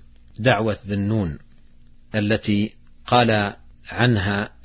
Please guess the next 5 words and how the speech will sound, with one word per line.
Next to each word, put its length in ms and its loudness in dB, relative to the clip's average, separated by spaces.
النبي 500 0
عليه 360 -2
الصلاة 480 0
والسلام: 720 0
"دعوة 760 -2